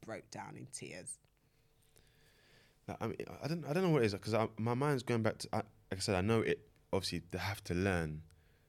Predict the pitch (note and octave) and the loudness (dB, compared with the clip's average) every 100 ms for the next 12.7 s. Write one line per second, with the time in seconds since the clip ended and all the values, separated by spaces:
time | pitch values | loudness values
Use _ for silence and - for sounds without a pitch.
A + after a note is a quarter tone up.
0 | _ _ - F2+ E2 - - - - - | _ _ -2 2 2 -2 -12 -20 -20 -20
1 | - F#2 F2+ F2+ F#2+ - F#2+ F#2+ A2 G#2 | -2 4 4 4 0 0 0 0 2 2
2 | G2+ A#2+ F2 - - G#2 G#2 A2 G2+ A#2 | 2 0 0 -4 -2 2 4 4 4 4
3 | B2 A#2 C3+ - D3+ B2+ G#2 G2+ - - | 4 4 2 0 0 4 4 2 -4 -4
4 | A#3 - - - G#3 F#3+ F#3+ F#3 F#3 F3+ | -4 -4 -8 -2 0 2 2 2 2 2
5 | - F3+ - G#3 G3+ F#3 E3 F3 D#3 G3+ | 2 0 2 -2 4 4 4 2 0 4
6 | F#3 E3+ E3 D#3+ D#3+ D3+ - D3 C#3+ D#3 | 4 4 2 0 0 -4 -4 -4 -2 -2
7 | C3 - A#2+ A#2 B2 C3+ - - C3 G#2+ | -4 -2 -4 -2 -4 -4 -4 -4 -6 -8
8 | A#1+ - - - A#2+ A2 G#2 G2+ F2+ E2+ | -12 -6 -4 -2 -4 0 6 8 8 8
9 | G#2+ A#2+ C3+ C#3 - - - G#2+ G2 - | 6 6 6 6 2 -8 0 6 6 4
10 | - - _ _ _ _ - - D#3+ D#3+ | -10 -20 _ _ _ _ -18 -4 0 2
11 | E3 D3+ D#3 D3 F3+ F#3 D3+ A#2+ A#2 F#2 | 2 0 -2 0 -2 0 -4 -4 -8 -8
12 | B2 - - A#2 B2 G2+ - | -12 -14 -10 -8 -6 -8 -8